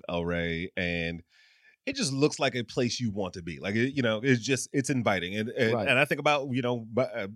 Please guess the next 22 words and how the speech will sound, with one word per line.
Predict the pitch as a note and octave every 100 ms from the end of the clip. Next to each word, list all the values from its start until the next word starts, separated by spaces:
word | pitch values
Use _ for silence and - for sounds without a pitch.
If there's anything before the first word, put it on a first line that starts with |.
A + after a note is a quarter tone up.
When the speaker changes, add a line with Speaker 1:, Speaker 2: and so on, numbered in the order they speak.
| -
Speaker 1:
joking | G2+ B2 A2
earlier, | D3 C#3+ A2+
but | G2 G#2+ - _ - -
my | G#2+
dad | B2 A2+
was | C3+ A#2+
a, | A2+ A2+
a | G2
pastor. | A2 E2+ - D#2 -
Speaker 2:
Wow. | A#2+ A#2 G#2 F#2 B2+
Speaker 1:
And, | G#2+ G#2 G2+ G2+ G2+ -
you | A#2
know, | F#2 F#2 -
that | A2+ A#2+
was | B2 G#2+
the | A#2
oversized | A2+ A2+ B2+ A2+ F#2+
blazer. | A2+ A2
Speaker 2:
What | G3 G#3+
city? | G#3+ A#3 E3 A#2
Speaker 1:
And | B2 A#2+ A2+
Detroit. | C3 E3